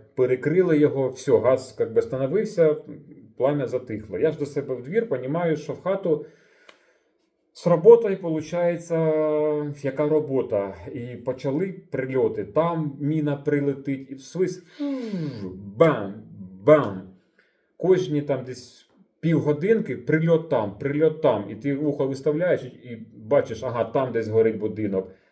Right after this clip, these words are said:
там десь прильот. Думаю, ні.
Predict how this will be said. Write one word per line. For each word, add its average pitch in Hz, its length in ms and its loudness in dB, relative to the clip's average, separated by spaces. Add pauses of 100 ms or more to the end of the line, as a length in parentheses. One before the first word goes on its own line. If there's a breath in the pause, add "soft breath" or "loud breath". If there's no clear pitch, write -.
(100)
там 127 200 -2
десь 110 180 -4
прильот. 101 480 -2 (580 soft breath)
Думаю, 120 340 -6
ні. 117 220 -2